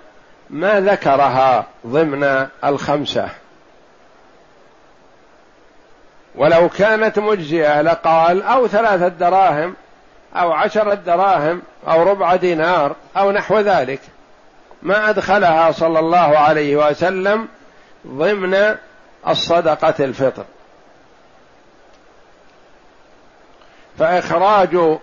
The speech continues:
إخراجها من هذه الأعيان أو من الأرز لأنه أنفع للفقراء أولى، ولا ينبغي للمرء أن يتعرض للأشياء التي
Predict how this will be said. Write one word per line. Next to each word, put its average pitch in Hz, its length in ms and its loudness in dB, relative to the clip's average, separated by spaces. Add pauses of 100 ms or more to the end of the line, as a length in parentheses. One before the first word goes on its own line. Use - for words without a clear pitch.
(880)
إخراجها 170 720 0
من 156 200 -6
هذه 175 460 0
الأعيان 156 720 0 (100)
أو 214 200 2
من 220 180 0
الأرز 185 600 0
لأنه 156 800 -2 (120)
أنفع 160 420 2
للفقراء 147 1040 2 (1800)
أولى، 165 500 4 (800)
ولا 185 400 4
ينبغي 170 480 0
للمرء 170 760 -2
أن 165 60 -4
يتعرض 156 840 0
للأشياء 165 720 -4
التي 185 720 -2